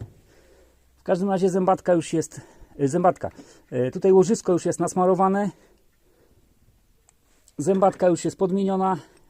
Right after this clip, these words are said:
Można skręcać z powrotem. Z tym, że teraz taka,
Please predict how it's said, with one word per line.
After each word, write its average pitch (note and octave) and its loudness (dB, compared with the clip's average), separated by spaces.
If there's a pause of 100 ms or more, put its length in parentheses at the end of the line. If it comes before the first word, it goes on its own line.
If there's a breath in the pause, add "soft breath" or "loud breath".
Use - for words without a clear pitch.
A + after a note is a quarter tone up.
(140)
Można F3 0
skręcać F#3 -2
z - -12
powrotem. A2+ -2 (3250 loud breath)
Z - -16
tym, G#3 0
że G#3 2
teraz G#3 -2
taka, G3 0